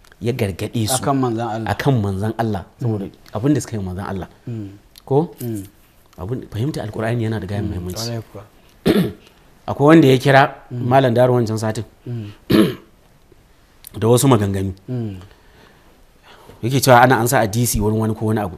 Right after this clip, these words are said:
Speaker 2: Mm.
Speaker 1: A nan,
Speaker 2: Mm.
Speaker 1: mutane su fahimci Alƙur'ani.
Speaker 2: Mm-hmm.
Speaker 1: Amma La'anas, lokacin da na zo, na ce maka, "Kana jin yunwa?" Sai na
Speaker 2: Mm.
Speaker 1: ce maka, sai na ce maka, "Ga littafi ka karanta."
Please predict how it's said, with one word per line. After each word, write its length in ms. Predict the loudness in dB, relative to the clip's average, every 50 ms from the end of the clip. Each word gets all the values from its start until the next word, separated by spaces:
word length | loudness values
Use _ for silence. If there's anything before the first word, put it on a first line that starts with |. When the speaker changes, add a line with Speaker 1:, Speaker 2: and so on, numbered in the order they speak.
| -14 _ -8
Speaker 2:
Mm. 320 | -6 -6 -6 -6 -8 -10 -14 -18 -10 _
Speaker 1:
A 80 | 2 6 8
nan, 280 | 8 8 8 6 2 -4 -14 -20 _ _ _ -8
Speaker 2:
Mm. 120 | -6 -2 -2
Speaker 1:
mutane 320 | 0 2 2 2 2 0
su 80 | -2 -4
fahimci 240 | -4 -4 -4 -6 -6
Alƙur'ani. 400 | -8 -8 -8 -8 -8 -8 -8 -10 -10 -10
Speaker 2:
Mm-hmm. 400 | -10 -8 -8 -6 -4 -4 -4 -4 -6 -12 _ _ _ _ _ _ _ -10
Speaker 1:
Amma 200 | -4 0 2 4
La'anas, 420 | 4 4 2 0 -2 -2 -2 -4
lokacin 580 | 0 2 2 2 2 0 -4 -6 -6 -4 -4 -4
da 80 | -4 -4
na 120 | -4 -4
zo, 160 | -4 -6 -6 -8 -10 -14 -20 _ _ _ _ _ -20 _ _ _ _ _ _ _ _ _ _ _ _ _ _ _ _ _ -20 -20 -20 -20 _ _ _ _ _ _ _ _ _ _
na 100 | -2 -2 0
ce 160 | 0 2 2
maka, 240 | 2 2 0 -2 -4
"Kana 260 | 0 4 6 6 6
jin 220 | 6 4 2 2 2
yunwa?" 260 | 2 0 0 -2 -4 -4
Sai 120 | -2 0
na 60 | 0
Speaker 2:
Mm. 40 | 0 -2
Speaker 1:
ce 80 | -4
maka, 240 | -4 -6 -6 -8 -12 -14 -16 _ _ _ _ _ _ _ _ _ _ _ _ _ _ _ _ _ _ _ _ _ _ _ _ _ -8
sai 120 | -4 -2 -2
na 60 | 0
ce 120 | 0 0
maka, 180 | 0 0 -2 -2
"Ga 320 | -4 -6 -8 -8 -8 -6 -6
littafi 400 | -4 -4 -4 -2 -2 -2 -4 -4 -6
ka 80 | -6
karanta." 400 | -6 -4 -4 -4 -6 -8 -12 -12